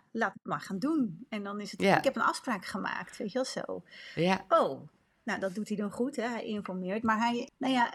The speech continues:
Speaker 1: wij hebben, eh, in die zin, Albert is een stuk introverter dan dat ik ben. Ik ben echt wel de
Speaker 2: Mhm.
Speaker 1: extroverte in onze relatie. En ik ben dus ook
Speaker 2: Ja.
Speaker 1: iemand die heel veel initiatief ne-, initiatief neemt.
Speaker 2: Hm.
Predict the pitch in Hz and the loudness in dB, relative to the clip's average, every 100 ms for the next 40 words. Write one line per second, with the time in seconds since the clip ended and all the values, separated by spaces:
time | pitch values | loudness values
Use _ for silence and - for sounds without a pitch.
0 | 226 247 262 233 233 226 220 - 233 233 | 0 2 2 0 0 0 -4 -6 -6 -6
1 | 233 233 240 262 240 214 - 247 208 220 | -4 -2 0 0 0 0 0 0 -2 -2
2 | 214 - 226 214 214 202 190 214 254 240 | -2 -2 -4 -2 -2 0 0 2 2 0
3 | 202 196 185 - 269 262 302 339 185 160 | 0 2 0 0 -2 2 2 2 -4 -4
4 | 190 208 - 196 190 180 165 165 202 285 | -4 -6 -8 -6 -2 2 2 2 0 -2
5 | 277 220 254 262 - 247 240 240 247 - | 0 2 2 2 0 0 2 2 0 -2
6 | 233 233 226 220 220 226 - 247 269 277 | -2 0 0 0 0 -2 0 0 0 -2
7 | - 233 262 233 254 247 240 - 294 294 | -4 -2 2 4 6 4 2 2 4 4
8 | 220 185 202 208 262 233 233 302 - 233 | 0 0 0 -2 -2 -2 0 -2 -2 -2
9 | 214 190 - 339 - 180 - 247 233 226 | -2 0 0 0 0 -4 -2 -2 0 -2
10 | 208 - 311 - - - - - - - | -6 0 0 0 -4 -6 -12 -14 -16 -18
11 | _ _ - - - 165 | _ _ -18 -14 -4 -2